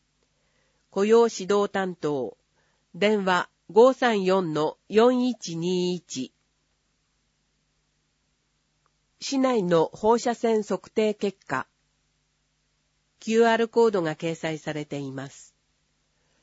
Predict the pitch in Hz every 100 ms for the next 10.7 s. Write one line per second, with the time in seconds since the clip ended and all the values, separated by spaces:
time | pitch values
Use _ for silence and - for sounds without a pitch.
0 | _ 208 202 - 254 240 165 165 160 _
1 | _ _ - 180 214 226 - 208 202 190
2 | - 170 - _ _ _ _ _ _ _
3 | _ _ _ _ _ 214 214 185 147 -
4 | _ 160 180 208 226 214 208 - 190 196
5 | 196 185 151 151 156 147 139 135 _ _
6 | _ _ _ _ _ _ _ _ _ _
7 | - 214 - - 247 247 - - 180 139
8 | - _ _ _ _ 220 247 262 254 247
9 | 240 226 226 226 208 175 156 185 190 185
10 | 175 170 165 160 - -